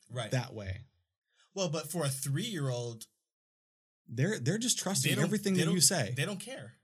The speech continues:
Speaker 2: Well, either as a two-year-old or a one-year-old. Like, there's an age though,
Speaker 1: Right.
Speaker 2: right? Where the age of understanding is like, like, I'm gonna ask you your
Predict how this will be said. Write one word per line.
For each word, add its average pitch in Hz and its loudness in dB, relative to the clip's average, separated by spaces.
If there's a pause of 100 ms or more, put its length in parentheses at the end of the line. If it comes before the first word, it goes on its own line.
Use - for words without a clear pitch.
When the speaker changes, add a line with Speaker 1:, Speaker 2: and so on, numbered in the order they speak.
(1300)
Speaker 2:
Well, 135 0
either 156 4
as 135 6
a 131 6
two-year-old 151 6
or 120 6
a 113 4
one-year-old. 139 6
Like, 139 8 (200)
there's 143 2
an 143 4
age 175 4
though, 98 -4 (220)
Speaker 1:
Right. 127 2
Speaker 2:
right? 135 6
Where 135 8
the 117 -10
age 151 8
of 143 6
understanding 139 6
is 104 0
like, 107 -4 (1040)
like, 135 -2 (680)
I'm 135 0
gonna 170 4
ask 165 4
you 156 4
your 139 6